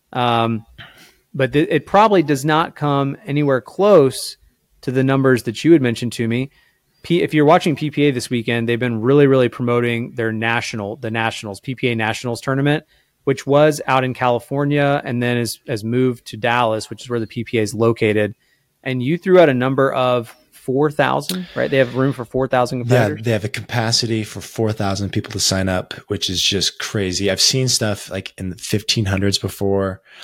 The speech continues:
Speaker 2: I, I don't know what the U S Open is. I think it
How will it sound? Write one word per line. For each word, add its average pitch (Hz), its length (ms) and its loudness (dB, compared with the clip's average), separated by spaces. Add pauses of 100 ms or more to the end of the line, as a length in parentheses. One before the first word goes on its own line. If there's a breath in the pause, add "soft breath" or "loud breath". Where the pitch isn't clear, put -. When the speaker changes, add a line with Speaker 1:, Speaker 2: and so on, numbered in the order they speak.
(120)
Speaker 2:
I, 117 160 -2 (340)
I 120 60 -2
don't 160 120 0
know 160 80 -2
what 147 120 -2
the 113 60 -4
U 104 220 -4
S 104 160 -2
Open 107 280 -6
is. 110 340 -2
I 98 60 -4
think 110 280 -8
it 101 220 -6